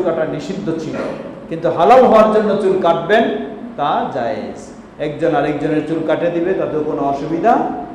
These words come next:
নেই। মেয়েদের ক্ষেত্রে চুল কাটার নিয়ম হলো চুলের অগ্রভাগ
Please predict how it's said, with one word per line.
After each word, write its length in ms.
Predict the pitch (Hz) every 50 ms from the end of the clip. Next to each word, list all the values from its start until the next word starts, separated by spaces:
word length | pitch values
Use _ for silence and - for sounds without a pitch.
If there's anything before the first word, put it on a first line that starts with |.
| - - - 123 131 147
নেই। 160 | 165 165 139 - - - - - - - - - - - - - - - - - - - 135 165
মেয়েদের 400 | 208 247 269 294 294 294 269 - -
ক্ষেত্রে 280 | 202 196 190 - 185 185 180 -
চুল 140 | 170 165 156 156
কাটার 240 | 156 139 - 143 139 143
নিয়ম 200 | 147 165 175 180 180 190
হলো 140 | 214 247 247 240 -
চুলের 240 | 180 170 165 170 160 147 143
অগ্রভাগ 460 | 151 156 160 160 160 156 180 226